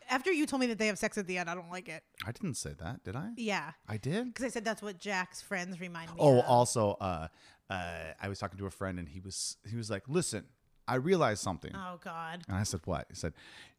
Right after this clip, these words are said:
Speaker 2: "Meryl was talking about this movie she watched that she was so into,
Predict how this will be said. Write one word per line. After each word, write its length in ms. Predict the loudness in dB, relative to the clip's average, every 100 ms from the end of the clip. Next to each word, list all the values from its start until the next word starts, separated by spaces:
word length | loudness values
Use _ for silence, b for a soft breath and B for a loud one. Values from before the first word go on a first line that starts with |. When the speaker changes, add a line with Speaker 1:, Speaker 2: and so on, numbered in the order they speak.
| _ _ 0
Speaker 2:
"Meryl 340 | 2 4 2
was 180 | 2 0
talking 420 | 0 0 0 0
about 220 | 0 0
this 180 | -2 -2
movie 240 | 0 0 0
she 160 | -2
watched 560 | 0 2 0 -2 -8 -10 -10
that 100 | -8
she 120 | -6 -4
was 120 | -4
so 260 | 2 2
into, 500 | 2 -4 -4 -6 -6